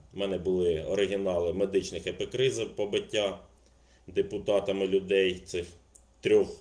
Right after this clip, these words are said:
осіб. Одного з них, якого сильно побили, в лікарню попав, його бистро закрили на п'ять років. Отак. Ну і вкотре хочу вам сказати, що це з-, злочинне угруповання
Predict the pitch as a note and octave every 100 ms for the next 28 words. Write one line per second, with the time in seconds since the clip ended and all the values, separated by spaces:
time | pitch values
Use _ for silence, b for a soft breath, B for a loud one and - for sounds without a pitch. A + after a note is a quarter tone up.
0 | - G2 - G2+ F2+ - b b b -
1 | F#2 G#2+ A2+ G2+ A#2+ A2+ A2+ G2 G2+ F#2+
2 | G#2+ G2+ G2 F#2 G2+ - C3 G2 G2 G2+
3 | F#2+ F#2 F2+ F2+ G2 F2+ E2+ - G2+ A2+
4 | F#2+ G#2+ - G2+ F#2+ F#2+ G2+ G#2 F#2 F#2
5 | F2+ F2+ - D2+ D2 - - _ _ _
6 | _ _ _ _ _ _ _ _ _ -
7 | D#2+ D2 D#2 - _ b b b b b
8 | b b b b _ - B2 C3+ B2+ -
9 | D3 C#3+ C#3 A#2 G#2 - A#2 A#2+ A2 G#2
10 | - A2 A2+ G#2+ G2+ - G#2 G2 F2+ D#2
11 | - - G2+ F#2 - - - _ - F#2+
12 | A2+ A2+ A#2+ A2 G#2+ G#2+ G#2+ A#2+ C#3 C3+
13 | G#2 F2 E2+ D#2+